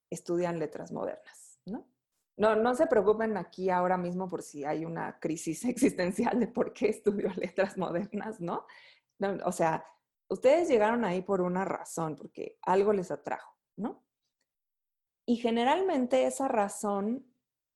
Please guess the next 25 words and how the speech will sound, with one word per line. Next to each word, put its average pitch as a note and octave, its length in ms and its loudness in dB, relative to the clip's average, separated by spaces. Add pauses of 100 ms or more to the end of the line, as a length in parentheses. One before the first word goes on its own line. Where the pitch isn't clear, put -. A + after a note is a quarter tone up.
(120)
la F3 160 2
ubican F#3 380 0
en F3+ 140 -2
un F3+ 120 -4
pasado. F#3 520 -4 (1700)
Entonces, G#3 640 0 (300)
toman F#3 720 2 (360)
ese, A#3+ 720 0 (460)
ese G3 240 0
momento G#3 560 0
o G3 60 2
esos G#3 280 -6
momentos G3+ 680 -4
del F3 180 -2
pasado F3+ 680 -2 (420)
y F#3+ 100 -2
los F#3 240 2
configuran G#3 720 0
de A#3 100 0
tal G#3 200 2
manera G#3+ 540 -2
que F#3 120 -4
les E3+ 200 0
da F#3 120 -2
sentido G3 920 -4